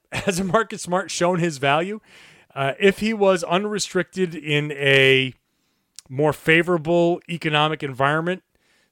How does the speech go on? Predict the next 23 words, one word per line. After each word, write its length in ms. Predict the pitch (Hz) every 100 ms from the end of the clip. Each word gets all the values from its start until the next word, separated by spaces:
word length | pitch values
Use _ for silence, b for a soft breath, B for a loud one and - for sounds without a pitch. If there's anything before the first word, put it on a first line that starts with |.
| _
then 640 | 104 139 135 131 131 131 131 _ _ _
I 200 | - 135
would 220 | 185 190 151
say, 600 | - 160 156 160 165 - _ _ _ _ _ _
yeah, 580 | 127 113 117 156 180 135 -
<laughs> 60 |
he 320 | - - 180
would 220 | 202 233 -
get 140 | -
a 100 | 247
lot 220 | 220 233
of 60 | 220
money. 240 | 220 156
Not 180 | 123 160
the 80 | 131
max, 320 | 139 135 -
obviously. 580 | 127 117 135 120 139 147 B B
I 80 | 135
know 160 | 135 131
that 100 | 120
was 140 | 117
a 60 | 107
joke. 340 | 131 156